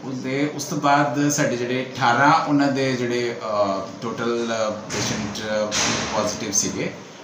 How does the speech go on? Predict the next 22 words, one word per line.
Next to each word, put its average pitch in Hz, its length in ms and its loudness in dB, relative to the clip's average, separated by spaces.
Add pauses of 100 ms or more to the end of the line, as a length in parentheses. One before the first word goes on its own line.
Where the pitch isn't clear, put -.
(140)
ਔਰ 123 260 2
ਇਹ 139 140 -2
ਅਠਾਰਾਂ 135 300 2
ਦੇ 143 80 6
ਅਠਾਰਾਂ 131 380 2
ਜਿਹੜੇ 127 260 2
ਸਾਡੇ 120 320 0
ਆਈਸੋਲੇਸ਼ਨ, 123 840 -2
ਅਹ, 117 400 2 (340)
ਅਹ, 98 360 -2 (880)
ਫੈਸਿਲਿਟੀ 120 520 -2
ਜਿਹੜੀ 107 300 -4
ਹੈਗੀ 101 240 -4
ਹੈ, 127 160 -2 (180)
ਡਿਸਟ੍ਰਿਕਟ 107 420 -4
ਹਸਪੀਟਲ 101 320 -4
ਸਾਡਾ 98 220 -4
ਨਵਾਂ 95 220 -2
ਸ਼ਹਿਰ, 95 260 -6 (560)
ਉੱਥੇ 147 420 0
ਦਾਖਲ 101 340 0
ਸੀਗੇ - 340 -4